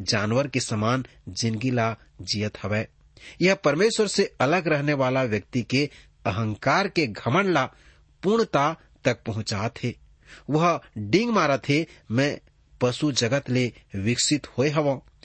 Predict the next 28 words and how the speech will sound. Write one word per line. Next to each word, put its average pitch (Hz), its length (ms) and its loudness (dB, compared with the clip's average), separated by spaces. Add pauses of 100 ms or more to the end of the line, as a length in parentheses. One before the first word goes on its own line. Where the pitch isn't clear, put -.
(260)
अउ 123 180 2 (120)
आज 147 240 0
मोला 123 360 0 (260)
देखाओ।" 113 460 -4 (460)
असल 202 280 2
म 185 160 2
परमेश्वर 131 560 0
हन 120 200 -2
कहिथे, 113 500 -4 (420)
"का 120 140 0
तुमन 147 420 0 (440)
वास्तव 170 400 2
म 165 240 0 (100)
जानथव 107 560 0 (640)
के 156 100 2
तुमन 196 440 0 (100)
कहाँ 131 260 2
ले 147 260 0
आए 131 160 2
हवं? 143 280 0 (1120)
मैं 180 160 2
तुमन 202 260 0
ला 190 140 2
अपन 135 380 0
स्वरूप 117 460 -2
म 120 60 0
रचे 113 300 -2 (100)
हवं, 123 240 -2